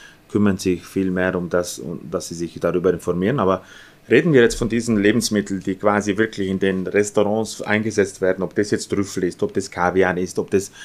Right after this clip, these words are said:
Olivenöle sind, hochwertige Käse und Co. Äh, und das alles, äh, äh, hat einen riesen Einfluss, äh, auf, auf deine Weinauswahl. Und ich würde das Wort Weinauswahl sofort in Klammer stellen, auf deine Getränkeauswahl.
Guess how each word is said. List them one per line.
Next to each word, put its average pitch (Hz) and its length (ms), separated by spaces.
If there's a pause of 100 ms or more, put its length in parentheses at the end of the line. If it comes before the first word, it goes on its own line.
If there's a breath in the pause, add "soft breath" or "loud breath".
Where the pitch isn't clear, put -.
(140)
Olivenöle 95 640
sind, 92 260 (120)
hochwertige 104 580
Käse 104 340
und 87 160
Co. 135 260 (480 loud breath)
Äh, 98 220
und 101 220
das 165 200
alles, 160 480
äh, 135 40
äh, 120 40
hat 110 720
einen 107 120
riesen 151 300
Einfluss, 131 720
äh, 123 40
auf, 110 460
auf 101 180
deine 107 320
Weinauswahl. 117 680
Und 107 220
ich 113 100
würde 120 300 (120)
das 101 180
Wort 123 280
Weinauswahl 113 540
sofort 120 440
in 101 120
Klammer 120 280
stellen, 113 380 (240 loud breath)
auf 87 120
deine 98 200
Getränkeauswahl. 101 1040